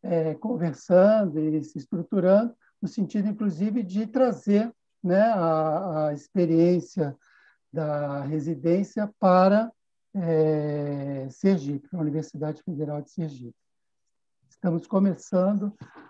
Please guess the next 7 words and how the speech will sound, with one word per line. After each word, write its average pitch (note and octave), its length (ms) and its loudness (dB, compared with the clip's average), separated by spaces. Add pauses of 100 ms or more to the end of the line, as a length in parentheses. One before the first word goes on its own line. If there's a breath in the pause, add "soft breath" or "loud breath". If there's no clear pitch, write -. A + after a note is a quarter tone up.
(160 loud breath)
a, D#3 580 2 (280)
a, C#3+ 1200 -8
a G#3+ 60 -12 (560)
ver E3+ 280 0
a F#3 60 0
possibilidade, F3 1080 0
né, F#3+ 300 -4